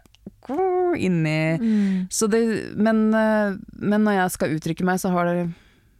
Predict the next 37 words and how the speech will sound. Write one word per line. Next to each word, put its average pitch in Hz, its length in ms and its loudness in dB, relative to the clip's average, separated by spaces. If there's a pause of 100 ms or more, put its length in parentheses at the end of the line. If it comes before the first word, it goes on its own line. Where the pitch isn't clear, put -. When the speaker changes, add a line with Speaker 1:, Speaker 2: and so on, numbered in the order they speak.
Speaker 1:
så - 220 -2
har 180 160 2
den 180 180 0
andre 147 720 0
delen 160 280 2
av 214 60 4
Speaker 2:
Mm. 196 40 0
Speaker 1:
platesamlingen 165 640 2
Speaker 2:
Mm. 165 140 0
Speaker 1:
hennes 180 180 -2
liksom 170 480 0
vært 165 160 0
Speaker 2:
Ja. 220 100 4
Speaker 1:
mer 156 140 2
tiltalende, 151 640 -2
da. 196 120 2
Speaker 2:
Mm, 294 340 2 (160)
mm. 262 160 2
Speaker 1:
Men 190 240 2
sånn, 165 460 0 (640)
hva 165 560 2
det 160 220 0
som 165 380 0
rører 151 440 2
meg, 135 320 0
og 143 380 0
hva 139 160 0
det 143 100 0
gjør 135 300 0
med 143 100 -2
meg, 147 200 0
sånn, 196 200 0
er, 185 420 2 (400)
Speaker 2:
Mm. 208 180 -16 (460)
Speaker 1:
ja, - 240 -2
det 170 200 -2
er, 165 260 0